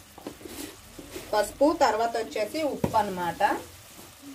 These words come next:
ఉప్పు రుచికి సరిపడినంత. తర్వాత వచ్చేసి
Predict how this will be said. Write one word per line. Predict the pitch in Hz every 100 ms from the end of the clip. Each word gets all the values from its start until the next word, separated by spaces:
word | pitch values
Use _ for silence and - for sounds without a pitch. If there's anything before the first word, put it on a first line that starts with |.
| - - - - - - - - - - - - - - -
ఉప్పు | 220 - 277
రుచికి | 285 226 - 220 202
సరిపడినంత. | 196 175 175 160 156 156 151 - - - - - - - - - - - - - - - - - - - - - - - - - - - - - - - - - - - - - - - - - - - -
తర్వాత | 226 240 247
వచ్చేసి | 240 - 233 254 302 494